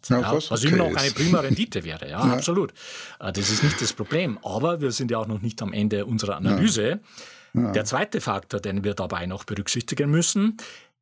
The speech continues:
Speaker 2: der hängt mit dem Money Management zusammen,
Speaker 1: Mhm.
Speaker 2: und zwar folgendermaßen. Der durchschnittliche Verlust bei den Verlusttrades dieses Börsenbriefs, der hat die ja alle einzeln ausgewiesen, der lag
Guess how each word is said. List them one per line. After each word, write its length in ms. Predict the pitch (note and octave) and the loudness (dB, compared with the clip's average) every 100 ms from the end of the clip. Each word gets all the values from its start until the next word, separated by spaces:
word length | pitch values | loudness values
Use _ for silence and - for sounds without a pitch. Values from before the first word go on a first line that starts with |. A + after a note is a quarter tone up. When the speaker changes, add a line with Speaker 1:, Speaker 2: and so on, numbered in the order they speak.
| - | -4
Speaker 2:
der 120 | A2 | -2
hängt 300 | G2+ B2+ C3 | 0 -4 -2
mit 140 | C#3+ - | -2 0
dem 100 | D#3 | 0
Money 200 | A#2+ D3 | 0 0
Management 500 | B2+ G#2+ - F2+ E2 | -2 -2 -4 -6 -6
zusammen, 400 | F#2+ - E2+ F#2+ | -2 -2 2 2
Speaker 1:
Mhm. 80 | G2+ | 2
Speaker 2:
und 60 | |
zwar 160 | - G#2 | 0 -2
folgendermaßen. 840 | - A#2 D3 D3+ D3 B2 G2 C#2+ - - - - - _ _ _ | -4 -2 -2 0 0 -2 -6 -14 -20 -20 -20 -20 -20 _ _ _
Der 100 | G#2 | -2
durchschnittliche 760 | - F3 B3 - G3 E3 C#3+ G#2+ | 2 2 2 0 -2 -2 -2 -2
Verlust 500 | A2 A2+ G#3 - - | -2 0 0 0 -2
bei 80 | G2 | -4
den 160 | F2+ | -4
Verlusttrades 760 | - A2+ E3 - - E2+ D#2+ - | -2 -2 0 -2 -4 -6 -6 -8
dieses 300 | F2 F2 - | -8 -6 -6
Börsenbriefs, 760 | F#2 G#2+ D3+ D#3 F3 G#3 - - - - - - _ _ _ | -4 -2 -2 -2 -2 0 -2 -4 -20 -20 -20 -20 _ _ _
der 120 | E2 | -8
hat 180 | E2 - | -6 -4
die 60 | G2+ | -4
ja 120 | F#2 | -4
alle 260 | G2+ G#2 | -2 -2
einzeln 340 | G2+ G#2+ G#2+ G2+ | -2 -2 -2 -2
ausgewiesen, 880 | A#2 C3+ - G2+ G2 A2+ - D#3 B2+ | -2 -4 -4 -6 -4 0 2 4 4
der 120 | G2+ | 0
lag 180 | G2 | -2